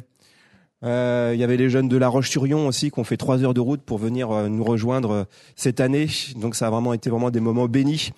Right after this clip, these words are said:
Et les jeunes de la région ont donc pu bénéficier du ministère de Cédric qui a apporté la parole. Il a vraiment ce cœur, cette passion pour, euh, les jeunes, et c'est ce qui explique son engagement, euh, dans le passé au sein d'Actival.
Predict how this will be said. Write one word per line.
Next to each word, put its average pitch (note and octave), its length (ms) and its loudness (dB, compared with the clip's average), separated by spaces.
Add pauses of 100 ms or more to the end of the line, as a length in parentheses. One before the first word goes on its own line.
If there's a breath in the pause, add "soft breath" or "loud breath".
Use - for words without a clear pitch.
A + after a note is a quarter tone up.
(280 soft breath)
Et A#2 80 -2
les C3 100 2
jeunes D3+ 200 2
de D#3+ 60 2
la D#3 140 4
région D3 240 2
ont E3 40 0
donc D3 160 0
pu D#3+ 140 -2
bénéficier C#3+ 480 -2
du A#2+ 140 -4
ministère B2 400 -2
de A#2 80 -2
Cédric A#2 380 -4
qui - 120 -6
a G#2 160 0 (400 loud breath)
apporté C#3+ 460 0
la C3 100 2
parole. C3+ 460 0 (1040 loud breath)
Il C3 120 2
a E3 80 4
vraiment F#3 260 4
ce E3+ 140 -2
cœur, F3+ 420 2
cette D3+ 220 -4
passion D3 320 0
pour, B2+ 240 -2
euh, A#2 280 2
les A2+ 140 0
jeunes, D#3 320 0
et A2+ 60 -4
c'est B2 100 -8
ce A2 80 -8
qui - 100 -6
explique C3+ 360 -6
son A#2+ 240 -6
engagement, A#2+ 560 -2
euh, A2 80 -2
dans A2+ 80 0
le A2+ 80 -2
passé B2 320 -4
au B2+ 80 0
sein A#2 180 -4
d'Actival. C3 600 -2